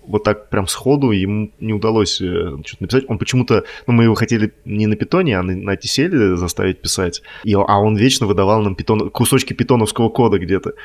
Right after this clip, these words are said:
Типа, «Ну, вставьте вот это вот сюда, вот напишите это». Я такой смотрю, блин, у него там переменные перепутаны. Ну, короче, как-то все названо по, по,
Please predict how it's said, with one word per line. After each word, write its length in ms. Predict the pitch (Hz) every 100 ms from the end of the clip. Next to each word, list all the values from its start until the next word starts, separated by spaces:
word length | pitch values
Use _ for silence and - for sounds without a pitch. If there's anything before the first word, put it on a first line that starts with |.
| -
Типа, 220 | - - 110
«Ну, 160 | 226
вставьте 380 | - 170 147 127
вот 120 | 117
это 160 | 123 107
вот 160 | 101
сюда, 460 | - - 123 208 185
вот 160 | 104 110
напишите 440 | 101 110 110 127
это». 280 | 160 - - - - -
Я 80 | 107
такой 140 | 92
смотрю, 180 | 107 120
блин, 240 | 87 107 110
у 40 |
него 120 | 104
там 120 | 107
переменные 500 | 95 113 117 156 143
перепутаны. 460 | 120 113 - 131 104
Ну, 40 |
короче, 220 | 104 110 -
как-то 240 | - -
все 160 | - 131
названо 360 | 127 139 123
по, 120 | 104 107
по, 220 | -